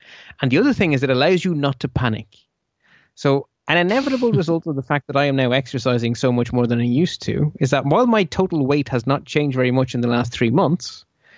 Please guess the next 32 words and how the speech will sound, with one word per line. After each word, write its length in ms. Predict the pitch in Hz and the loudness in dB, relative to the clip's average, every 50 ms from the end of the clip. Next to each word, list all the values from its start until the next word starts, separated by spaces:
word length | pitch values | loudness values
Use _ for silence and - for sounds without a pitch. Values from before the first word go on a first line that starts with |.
| _ _ _ - | _ _ _ -2
my 140 | 135 131 127 | 0 2 2
fat 420 | 123 - - - 220 240 - - | 0 -2 -2 0 0 0 -2 -2
mass 300 | 175 175 170 160 156 - - | -2 -2 0 0 -2 -2 -2
has 140 | 151 127 | -4 -4
gone 280 | 131 - 131 120 123 117 | -2 -2 -2 -2 -2 0
down 260 | 113 143 147 147 135 127 | 0 2 2 2 0 -2
significantly 640 | 127 123 117 113 107 104 113 107 123 - - 156 165 | -4 -4 -6 -4 -6 -4 -4 -4 -4 0 2 2 2
and 120 | 151 139 | 2 2
my 100 | 127 120 | 2 2
muscle 380 | 117 120 143 180 - - 185 156 | 2 2 2 0 0 0 -2 0
mass 260 | 131 117 117 117 - | 0 0 -2 -2 -2
has 80 | 135 127 | -2 0
gone 220 | - 131 131 - - | 0 0 0 0 -2
up 160 | - - - | -2 -2 -4
significantly. 680 | - - - - 117 113 113 110 - - - - - 127 | -10 -14 -10 -10 -6 -6 -6 -8 -6 -8 -6 -2 -2 0
Now, 140 | 123 123 131 | 2 2 4
in 80 | 135 143 | 4 4
my 160 | 165 220 254 | 2 2 0
case, 260 | - - 196 196 - | 0 0 -2 -2 0
the 120 | - 156 139 | -2 -6 -6
two 240 | - - 170 170 | 0 0 2 2
have 180 | 143 139 127 120 | 2 2 0 0
managed 380 | 131 131 131 143 143 135 127 - | 0 0 2 2 0 -2 -2 -4
to 100 | 139 127 | -4 -2
average 340 | 135 131 120 127 113 113 | -2 0 0 -2 -2 -2
out, 220 | 120 117 143 160 - | -2 -2 -2 -2 -2
so 100 | - 139 | -2 -2
I 40 | 123 | -2
still 240 | 120 - 151 131 | -2 -2 -2 -2
weigh 160 | 117 117 120 117 | 0 0 -2 -4
the 100 | 127 131 | -4 -4
same. 320 | - 151 160 214 220 | -2 -2 0 -2 -2